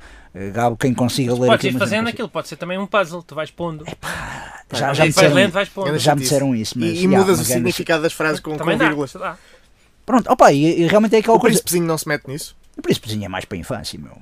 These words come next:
Speaker 1: É,
Speaker 2: Opa,
Speaker 1: tá.
Speaker 2: não, não sei. Sim, é, é pá, não sei.
Speaker 1: Primárias,
Speaker 2: Não sei.
Speaker 1: até ao se-, ao, talvez ao se-, quinto, sexto ano.
Speaker 2: É, mas
Speaker 1: Tá
Speaker 2: há
Speaker 1: bem.
Speaker 2: gente que ainda tem esse culto desse livro. Há gente, há muita gente que coleciona
Speaker 3: É, compra edições do, do Príncipezinho e saiu
Speaker 1: Opa, é
Speaker 3: com
Speaker 1: como
Speaker 3: novos
Speaker 1: Alice,
Speaker 3: desenhos
Speaker 1: é
Speaker 3: e
Speaker 1: como o Alice
Speaker 2: e
Speaker 1: no
Speaker 2: muitas
Speaker 1: País das Maravilhas, é como,
Speaker 2: É.
Speaker 1: pronto, é aqueles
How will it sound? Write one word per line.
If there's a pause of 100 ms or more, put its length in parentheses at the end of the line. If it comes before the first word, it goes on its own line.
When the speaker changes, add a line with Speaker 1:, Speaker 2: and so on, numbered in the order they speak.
(300)
Speaker 1:
É,
Speaker 2:
Opa,
Speaker 1:
tá.
Speaker 2:
não,
não
sei.
Sim,
é,
é
pá,
não
sei.
Speaker 1:
Primárias,
Speaker 2:
Não
sei.
Speaker 1:
até
ao
se-,
ao,
talvez
ao
se-, (140)
quinto,
sexto
ano. (160)
Speaker 2:
É,
mas
Speaker 1:
Tá
Speaker 2:
há
Speaker 1:
bem.
Speaker 2:
gente
que
ainda
tem
esse
culto
desse
livro.
Há
gente,
há
muita
gente
que
coleciona
Speaker 3:
É,
compra
edições
do,
do
Príncipezinho
e
saiu
Speaker 1:
Opa,
é
Speaker 3:
com
Speaker 1:
como
Speaker 3:
novos
Speaker 1:
Alice,
Speaker 3:
desenhos
Speaker 1:
é
Speaker 3:
e
Speaker 1:
como
o
Alice
Speaker 2:
e
Speaker 1:
no
Speaker 2:
muitas
Speaker 1:
País
das
Maravilhas,
é
como,
Speaker 2:
É.
Speaker 1:
pronto,
é
aqueles